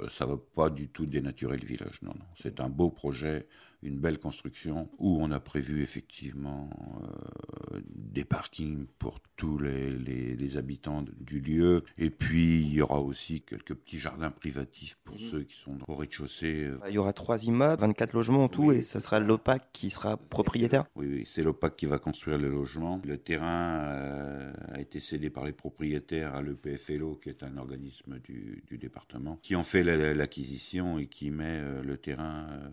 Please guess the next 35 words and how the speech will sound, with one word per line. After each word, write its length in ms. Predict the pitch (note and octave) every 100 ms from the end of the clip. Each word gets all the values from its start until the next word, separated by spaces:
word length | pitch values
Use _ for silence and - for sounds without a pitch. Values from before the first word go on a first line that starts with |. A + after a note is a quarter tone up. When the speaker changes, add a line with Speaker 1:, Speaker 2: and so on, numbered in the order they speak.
| B1+
Speaker 1:
à 80 | C#2
la 80 | C2+
disposition 640 | C#2+ - C#2+ C2 B1 C#2+
de 80 | B1+
l'opac. 260 | B1 B1 _ -
Speaker 2:
Euh, 340 | A#2 A#2+ A#2+ A#2
bon, 100 | B2
on 40 |
va 100 | C#3
continuer 400 | D3 D#3 - D#3+
à, 80 | D3
à 100 | B2+
parler 300 | B2 C3+ C3+
du 120 | B2
village. 500 | A#2+ C3 F#3 A3 B2+ -
Vous 240 | A2 A2+
avez, 360 | A#2+ A2+ A#2 B2
euh, 400 | A#2 A2 A2 A2
plusieurs 440 | G#2 - B2+ B2+
monuments 420 | B2 B2+ C3 C3 B2+
historiques 460 | B2+ C#3 C#3+ -
à 60 | D#3+
l'intérieur ? 420 | C#3 C#3 C#3+ G#3
Speaker 1:
Ah, 280 | E2+ D#2+ D2+
on 160 | D2+ D2+
a, 280 | D#2+ D2+ C#2+
euh, 60 |
l'église 360 | C#2+ D#2 D2 D#2
de 100 | D#2
Néry 380 | D2 D2+ F2 E2+
qui 180 | - C#2+
est, 320 | C2+ C2 C2+
qui 140 | - B1+
est 60 |
classée. 440 | B1 A#1+ - -